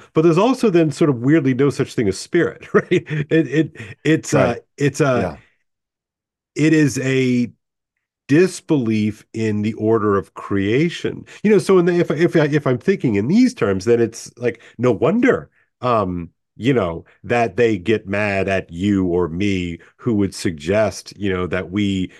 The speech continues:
Speaker 1: deny ourselves, you know, it's, uh, you know, that, that anyone is, you know, the call to holiness is a, is, is fundamentally a call to suffering and sacrifice, you know, because they're sort of like, "Well, what for?"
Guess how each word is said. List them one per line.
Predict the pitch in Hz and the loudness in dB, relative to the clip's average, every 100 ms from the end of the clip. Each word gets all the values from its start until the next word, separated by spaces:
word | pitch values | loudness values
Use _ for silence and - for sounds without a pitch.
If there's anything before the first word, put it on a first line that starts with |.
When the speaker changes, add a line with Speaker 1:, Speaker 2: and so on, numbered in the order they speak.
| _ | _
Speaker 1:
deny | 98 90 92 98 | -4 -2 -2 -2
ourselves, | 92 87 - 92 82 - - 90 - | -2 -2 -4 -6 -6 -10 -16 -12 -6
you | 95 | -4
know, | 90 87 87 | -4 -4 -6
it's, | 87 82 92 87 - | -8 -8 -8 -8 -12
uh, | 87 90 87 87 - - - | -8 -6 -4 -6 -10 -16 -6
you | |
know, | 98 | -2
that, | 95 85 | 0 0
that | 98 92 | -4 -2
anyone | 110 113 95 92 92 | -2 0 0 -2 -2
is, | 98 85 - | -6 -6 -10
you | 92 | -6
know, | 90 | -6
the | - | -4
call | 113 110 104 | -2 0 0
to | |
holiness | 95 107 101 98 90 95 | -2 -2 0 -2 -4 -4
is | 82 | -4
a, | 87 - - | -6 -8 -12
is, | - 87 | -8 -6
is | 90 90 - | -4 -6 -6
fundamentally | 113 95 95 98 92 90 | -4 -2 -2 -2 -2 -4
a | |
call | - 101 95 | -4 -4 -4
to | - | -4
suffering | - 95 90 90 | -6 -6 -4 -8
and | 85 | -6
sacrifice, | 101 101 104 - 87 87 | -6 -4 -8 -10 -12 -8
you | 117 | -6
know, | 113 | -6
because | 117 113 | -6 -4
they're | 135 | -4
sort | 135 117 | -2 -2
of | 120 | -2
like, | 117 | -4
"Well, | 107 117 | -4 -2
what | 104 143 - | 0 -2 -4
for?" | - 139 196 - | -4 -2 0 -2